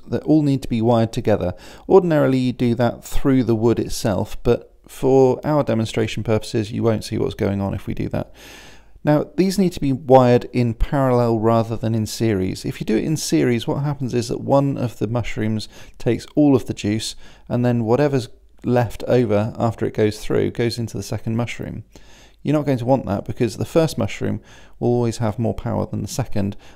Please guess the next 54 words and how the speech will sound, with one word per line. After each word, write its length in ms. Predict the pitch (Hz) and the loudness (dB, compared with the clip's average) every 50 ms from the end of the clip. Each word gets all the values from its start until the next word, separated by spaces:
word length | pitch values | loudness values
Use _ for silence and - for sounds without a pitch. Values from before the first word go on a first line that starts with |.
| - | -10
and 80 | - 120 | -6 -6
the 40 | 117 | -4
second 320 | - 120 110 - 110 107 | -4 -4 -4 -4 -4 -4
mushroom 340 | 104 98 - - - 104 101 | -4 -4 -6 -6 -6 -4 -4
will 80 | 104 101 | -4 -4
then 220 | 110 110 101 104 | -4 -4 -4 -4
be 160 | 98 - 107 | -4 -2 -2
a 100 | 101 104 | -2 -2
bit 380 | - - - - - - - - | -2 -2 -4 -4 -6 -8 -4 -2
dimmer. 300 | 120 113 101 85 87 - - - - - | 0 0 0 -2 -4 -8 -12 -16 -16 -12
If 200 | - 170 123 - | -8 -8 -4 -2
you 80 | 139 139 | 2 4
were 160 | 156 175 180 | 6 6 4
to 140 | 175 - 143 | 4 0 -2
wire 320 | 117 135 135 131 127 127 127 | 2 2 4 4 4 4 2
it 140 | 117 - | 2 0
in 120 | 131 127 120 | 0 -2 -2
series, 480 | - - 139 135 135 139 139 139 120 | -2 0 2 2 4 4 2 2 0
what 120 | - 147 113 | -2 -2 -2
would 100 | 120 117 | -2 -2
happen 300 | 123 127 113 - 127 120 | 0 -2 -2 -2 -4 -4
is 140 | 120 113 - | -4 -4 -6
that 100 | - - | -6 -6
the 80 | - | -4
power 360 | - - - 151 143 135 131 | -4 -2 0 0 2 2 2
would 180 | 123 123 120 - | 2 2 0 0
go 240 | - 120 120 120 113 | -2 -4 -2 -2 -2
from 280 | - - - 123 120 | -4 -4 -4 -2 -2
the 80 | 113 113 | -2 -2
positive 580 | - - - 165 147 139 135 - - 147 131 127 | -2 0 2 2 2 0 -2 -4 -2 -2 0 0
of 180 | 127 113 - | -2 -4 -4
the 80 | - 120 | -6 -4
battery 500 | - 123 107 - - 117 120 117 113 - - - - - _ - | -4 -4 -4 -4 -4 -4 -4 -4 -4 -6 -10 -20 -20 -20 _ -12
through 320 | - - - - 160 160 151 | -6 -4 0 2 2 2 2
the 80 | - | 0
positive 480 | - - 131 117 110 - - 117 - - | 0 -2 -2 -2 -2 -2 -4 -4 -4 -2
pin, 340 | - 120 117 120 117 117 - - - | -2 0 0 0 0 -2 -4 -8 -8
out 240 | - 156 160 156 - | -4 -4 -4 -4 -4
of 80 | 123 - | -6 -4
the 80 | - | -2
negative 420 | 117 113 117 113 - - - 110 - | 0 0 0 -2 -4 -6 -10 -6 -4
pin 160 | - 117 113 | -2 0 0
of 100 | 107 - | -2 -4
the 100 | 113 107 | -4 -4
first 280 | - 123 120 113 - - | 0 0 0 0 0 -2
mushroom 400 | 117 110 - - 123 120 120 - | -6 -4 -4 -4 -4 -4 -4 -4
and 100 | 113 117 | -4 -4
into 220 | 117 113 - 110 | -4 -4 -6 -6
the 200 | - 117 113 110 | -6 -6 -6 -6
positive 520 | - - 127 113 110 107 - 113 107 - | -6 -6 -6 -6 -6 -6 -6 -6 -6 -6
pin 240 | - 113 113 113 110 | -4 -4 -2 -2 -4
of 140 | - - - | -6 -10 -14
the 80 | - - | -12 -8
second. 480 | - - 127 - - 85 82 - - | -6 -6 -6 -6 -6 -8 -10 -10 -12